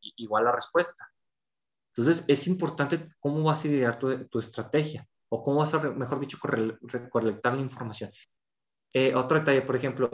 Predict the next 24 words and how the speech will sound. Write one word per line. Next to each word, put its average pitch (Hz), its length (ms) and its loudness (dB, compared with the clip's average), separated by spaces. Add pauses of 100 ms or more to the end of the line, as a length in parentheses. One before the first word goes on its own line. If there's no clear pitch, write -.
(140)
tú 123 120 -4
te 151 60 2
vas 147 120 2
a 139 100 -8
poner 131 180 -2
a 127 40 -2
fu-, 127 180 -12
ah, 107 520 -2
bueno, 107 280 -6
aquí - 200 -6
necesitarías 120 360 4
permiso. 113 440 0 (640)
Digamos 185 320 6
así, 117 300 0
eh, 90 280 -6
tienes 190 220 2
permiso 180 400 2
y 190 60 -2
te 131 80 -8
pones 147 320 -4
en 143 100 -2
galerías 156 500 2
con 120 240 -6
tu 110 280 -8